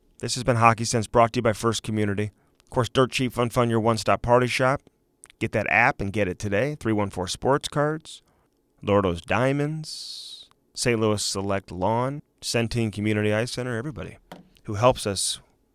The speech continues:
each and every week here on five ninety The Fan. And Jimmy Hewer. We could not do it without the one and only Jimmy Hewer here on Hockey Sense. All right, we're outta here.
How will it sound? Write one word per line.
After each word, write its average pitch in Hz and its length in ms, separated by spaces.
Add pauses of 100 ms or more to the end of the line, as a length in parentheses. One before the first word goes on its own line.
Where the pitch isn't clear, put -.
(140)
each 208 240
and 185 100
every 151 140
week 151 200
here 131 120
on 113 80
five 113 240
ninety 107 180
The 92 100
Fan. 90 360
And 156 120
Jimmy 240 240
Hewer. 208 480
We 135 100
could 175 180
not 180 260
do 185 140
it 131 80
without 123 360
the 123 60
one 123 180
and 117 140
only 110 360 (400)
Jimmy 120 300
Hewer 95 380 (400)
here 120 200
on 95 160
Hockey 101 300
Sense. 82 460
All 123 80
right, 135 180
we're 123 180
outta 131 220
here. 101 320